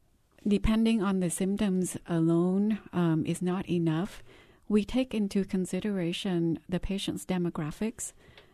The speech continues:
We take into consideration the time of the year. Uh, we take into consideration what's going on in the community. And, um,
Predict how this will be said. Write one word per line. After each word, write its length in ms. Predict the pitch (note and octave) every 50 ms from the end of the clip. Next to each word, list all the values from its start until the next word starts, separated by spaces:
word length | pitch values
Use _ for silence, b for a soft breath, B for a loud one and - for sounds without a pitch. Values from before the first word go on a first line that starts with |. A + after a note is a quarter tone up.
| b b _
We 120 | G3 F#3+
take 220 | G3 G#3 A3+ A3+
into 300 | A#3 G#3 F#3+ F#3+ - F#3+ F#3
consideration 1040 | - F#3 F3+ E3+ - F3 F3+ G3 F#3 F3 E3 E3 F#3 - - G3+ F3+ E3+ E3+ E3 - - -
the 140 | F3 E3+
time 280 | - - F#3 F3+ F3 F3
of 140 | E3 E3 -
the 100 | - F3
year. 640 | E3 E3 E3 D#3+ D#3 D3+ D3+ E3+ G3+ A#3 C#4+ E4 b b b b b b b b b b b b b b b _ -
Uh, 360 | F#3 F3 E3+ E3 D#3+ D#3+ -
we 120 | - F3+ F#3
take 220 | - G3+ G#3+ -
into 260 | A3+ G3+ G3 G3+ F#3
consideration 840 | F3 - F3+ F3 E3 - F3 F#3+ F#3+ F#3+ F3 E3 - - F#3+ F3+ F3
what's 220 | E3+ D#3 - - -
going 320 | - - F#3 F#3 F#3 F3+ F3
on 340 | - E3 E3+ E3+ F3 F3 F3
in 100 | E3+ E3
the 100 | E3 D#3+
community. 720 | - - F3 E3+ E3+ E3+ F3 F3 F3 - D#3 C#3+ E3+ - b b b b b b b b b b b b b
And, 420 | - F3+ E3+ E3 E3 D#3+ E3 E3
um, 420 | F3 E3+ D#3+ D#3 D#3 D#3 D3+ D3+